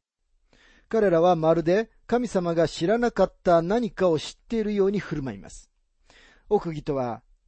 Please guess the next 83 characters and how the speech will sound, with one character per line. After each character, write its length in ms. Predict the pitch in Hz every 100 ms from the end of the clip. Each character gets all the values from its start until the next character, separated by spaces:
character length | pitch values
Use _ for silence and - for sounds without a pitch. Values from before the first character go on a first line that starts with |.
| -
旧 180 | 220
約 200 | 247 226
聖 200 | - 226
書 140 | 196 185
の 100 | 170
中 280 | 196 170 156
で 80 |
は 280 | 175 175 147
明 200 | 147 233
ら 100 | 240
か 140 | 226 170
に 100 | 151
さ 200 | - 165
れ 100 | 196
て 280 | 180 185 -
い 120 | 165
な 140 | 220
か 140 | 226 208
っ 80 | -
た 180 | 185
こ 160 | 170 175
と 180 | - 214
を 80 | 180
意 80 |
味 100 | 190
す 140 | 156 123
る 60 |
の 100 | 101
で 120 | 87 -
す。 180 | - _ _ _ _ - -
そ 140 | 202
し 60 | -
て 100 | 185
神 240 | 233 269
様 240 | 208 185
が 180 | 175 170
明 200 | 156 226
ら 100 | 226
か 120 | 208
に 100 | 185
さ 180 | 151 151
れ 80 | 185
な 140 | 208
か 120 | - 190
っ 120 | -
た 120 | 175
と 140 | -
い 120 | 160 170
う 60 |
こ 120 | 156 143
と 140 | 131
は、 240 | 123 113 - _ _
そ 240 | - 160
こ 160 | - 214
に 120 | 214
は 200 | 202 -
な 260 | 156 151 214
い 100 | 208
と 120 | 156
い 120 | 151
う 80 | 175
こ 120 | -
と 100 | -
で 100 | -
す。 200 | - - _ _ _ _ _ _ _ _ _ _ _ _ _ _ _ _ _ _ -
エ 80 |
ペ 120 | 180 202
ソ 120 | 190
ビ 100 | 170
ト 80 | 175
へ 60 |
の 80 | 160
手 120 | 156
紙 180 | 160 165
三 220 | - 202
章 180 | - 165
の 100 | 165
五 120 | 175
節 220 | 170 156
か 120 | - 175
ら 100 | 165
六 180 | 143
節。 400 | - 160 - -